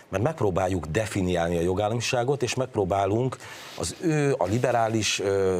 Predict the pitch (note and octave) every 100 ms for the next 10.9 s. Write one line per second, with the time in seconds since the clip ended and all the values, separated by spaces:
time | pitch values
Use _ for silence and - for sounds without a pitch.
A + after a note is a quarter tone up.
0 | F2+ F2+ F#2 F2+ G2 G#2 G#2+ G#2 - G2+
1 | G2 F#2 G#2+ F2+ - F2 D#2+ - E2 D#2+
2 | - - A#2+ B2 E3+ G3 C3 G2+ E2+ F#2+
3 | F#2+ F2+ E2+ F2 F#2 D#2 E2 - - -
4 | - D3+ C3 G2 F2 - G2+ D#2+ - -
5 | F#2 F2+ D#2+ D2 - - F#2 F2 - E2+
6 | D#2+ - F2+ G2 E2+ F2 E2+ F2+ F2 E2
7 | F2 F#2 G2+ A2+ - A#2 A#2 D#3 - -
8 | - - A#2+ C3+ C3 G#3 D#3+ A2 F#2 A2
9 | A2 G2 G#2+ B2 - F2+ F2 F2 E2 F#2
10 | F#2+ E2 - F2+ E2+ F#2 A#2 C#3+